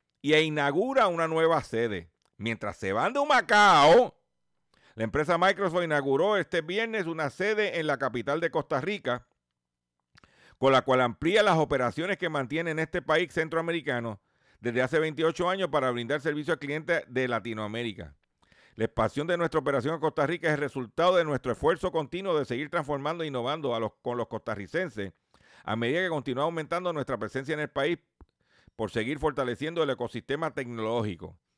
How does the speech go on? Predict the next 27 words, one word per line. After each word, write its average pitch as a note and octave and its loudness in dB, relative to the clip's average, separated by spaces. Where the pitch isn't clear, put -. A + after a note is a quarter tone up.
dijo A#2+ -2
el C#3 2
gerente D3 -2
de D3 -4
Microsoft C3+ -6
Centroamérica, D3 -4
Daniel B2 -4
Verswilwell. A2 -4
La F#2+ -6
empresa C3+ -2
informó D#3+ 0
que D#3 -4
hace D3+ -2
cuatro D#3+ 0
años F3 -2
la D#3 0
operación C3 -4
contaba D#3 -2
con C3+ -6
sesenta C#3 -6
trabajadores C#3+ 0
y B2+ -2
en B2 0
la A#2+ 0
actualidad A#2 -4
alcanza D3+ -6
mil C3+ -8